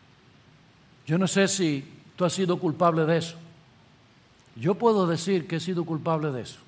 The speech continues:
Pero ¿saben una cosa, mis hermanos? El corazón de Cristo es un corazón compasivo. Es un corazón que se enternece con las necesidades de sus hijos.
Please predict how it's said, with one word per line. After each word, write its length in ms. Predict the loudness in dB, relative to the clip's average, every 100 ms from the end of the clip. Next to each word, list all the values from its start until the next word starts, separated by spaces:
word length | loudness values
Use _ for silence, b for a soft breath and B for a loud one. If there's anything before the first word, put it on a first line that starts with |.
| -20 _ -20 _ _ -20 _ _ _ -20 _ _ _ _ _ -20 _ _ _ -20 -8
Pero 160 | -6
¿saben 320 | -2 0 0
una 200 | 0 -2
cosa, 260 | -2 -4 -4
mis 160 | -6 -6
hermanos? 500 | -8 -10 -12 -16 -20 -20 -20 -20 _ -20 -20 _ -20 -20 _ _ -20 -20 -20 -10 2
El 220 | 2 2
corazón 760 | 2 2 0 -2 -2 0 0
de 140 | 0 -2
Cristo 560 | -2 -2 -2 -4 -12 -18 -20 -20 -20 -20 _ -20 -20 -20 -20 _ _ -20 -20 -20 _ -10
es 200 | -6 -4
un 100 | -4
corazón 460 | -2 -2 -2 -4 -4
compasivo. 760 | -4 -6 -4 -6 -8 -10 -10 -14 -20 -20 -20 _ _ -20 -20 _ _ b b b
Es 200 | -4 -2
un 120 | -2 -2
corazón 560 | 0 0 0 -2 -2
que 120 | -4
se 180 | -4 -2
enternece 960 | -4 -2 -4 -2 -4 -2 -2 -2 -4 -4
con 200 | -4 -4
las 120 | -4
necesidades 920 | -4 -6 -8 -8 -4 -2 -2 -4 -6
de 120 | -8
sus 260 | -10 -12 -12
hijos. 440 | -12 -12 -20 -20